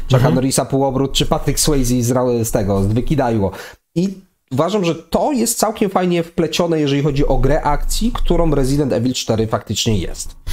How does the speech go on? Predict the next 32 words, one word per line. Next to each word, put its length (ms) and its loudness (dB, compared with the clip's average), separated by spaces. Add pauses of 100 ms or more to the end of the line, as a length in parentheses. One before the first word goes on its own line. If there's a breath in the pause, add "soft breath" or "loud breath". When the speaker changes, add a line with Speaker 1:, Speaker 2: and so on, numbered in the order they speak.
(260 loud breath)
Speaker 2:
No 80 2
bo 100 2
tutaj 480 0
oni 340 2 (120)
zrezygnowali 760 2
tak 160 0
naprawdę 360 0
z 80 -6
quick 200 -2
time 460 0
events 280 0
takich 260 -4
typowych, 580 0
gdzie 280 0
masz 240 0
naciskanie 560 0 (100)
przycisków, 600 -2
a 120 0
wpletli 560 -2
to 120 0
jakby 420 0
w 40 -8
samą 240 0
mechanikę, 640 0
tak, 280 -4
używania 460 2
noża, 340 0
Speaker 1:
Mhm. 280 -2
Speaker 2:
tak, 120 -8
właśnie 280 0
to 100 -2
parowanie. 680 0